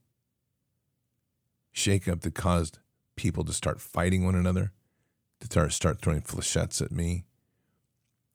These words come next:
because that message was very simple. And that message was the message at its core, that this war was about family. And at the end of the day, if we were going to win, we were going to have to be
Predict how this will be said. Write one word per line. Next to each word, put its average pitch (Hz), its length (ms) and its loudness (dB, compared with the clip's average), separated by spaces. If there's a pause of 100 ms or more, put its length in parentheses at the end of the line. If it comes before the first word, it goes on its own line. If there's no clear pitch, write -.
(120)
because 87 300 0
that 82 120 0
message 104 400 4
was 87 120 2
very 82 240 2
simple. - 500 -2 (560)
And 85 100 -2
that - 120 -2
message 101 440 2
was 82 120 0
the 82 80 -2
message 87 440 0
at 85 120 0
its 85 120 -4
core, - 520 0 (120)
that 95 140 -8
this 92 180 -2
war 92 280 4
was 104 140 4
about 85 260 0
family. 92 520 0 (640)
And 87 100 0
at 80 80 2
the - 160 -6
end 113 100 4
of 117 80 6
the 117 60 6
day, 92 440 2 (540)
if 82 100 -4
we 85 100 4
were 82 80 2
going 87 240 4
to 82 60 0
win, 87 340 2
we 85 80 0
were 85 80 0
going 87 160 4
to 80 60 2
have 87 240 -2
to 85 100 -4
be 82 280 -4